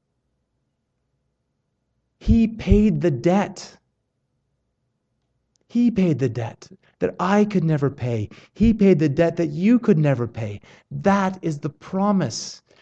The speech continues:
that you have to lay your faith on.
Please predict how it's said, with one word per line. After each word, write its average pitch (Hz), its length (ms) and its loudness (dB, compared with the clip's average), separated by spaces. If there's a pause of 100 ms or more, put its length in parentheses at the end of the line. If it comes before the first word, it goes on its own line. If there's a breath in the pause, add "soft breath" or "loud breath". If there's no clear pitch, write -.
(160 soft breath)
that 160 160 0
you 196 300 2
have 185 480 -4
to 175 120 -2
lay 160 640 0 (1200)
your 185 160 4
faith 208 400 -2
on. 117 300 -8